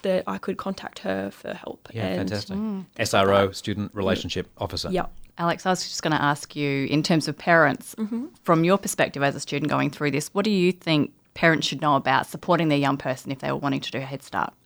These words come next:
Speaker 1: I can only really speak from personal
Speaker 3: Yep.
Speaker 1: experience. So my parents, I needed, like, that,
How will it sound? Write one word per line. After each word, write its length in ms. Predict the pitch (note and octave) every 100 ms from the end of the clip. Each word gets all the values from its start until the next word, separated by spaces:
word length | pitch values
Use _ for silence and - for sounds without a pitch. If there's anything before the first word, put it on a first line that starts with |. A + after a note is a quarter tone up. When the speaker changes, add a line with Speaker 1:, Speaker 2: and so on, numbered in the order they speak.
| _
Speaker 1:
I 680 | A#3 B3 C4 D#4 E4 E4 -
can 120 | -
only 160 | A#3+ A3
really 160 | G#3 G3+
speak 240 | - G3+
from 120 | - G#3
personal 380 | G#3+ G3+ - -
Speaker 3:
Yep. 80 |
Speaker 1:
experience. 520 | - - G2 D2+ D2+ -
So 280 | A3+ G3+ F#3+
my 200 | F#3+ F#3+
parents, 640 | - G3 F#3+ F#3 - - - -
I 320 | F3+ F3+ F3+
needed, 480 | F3+ E3+ F3 F3+ F#3+
like, 340 | E3+ D#3+ -
that, 260 | E3+ E3+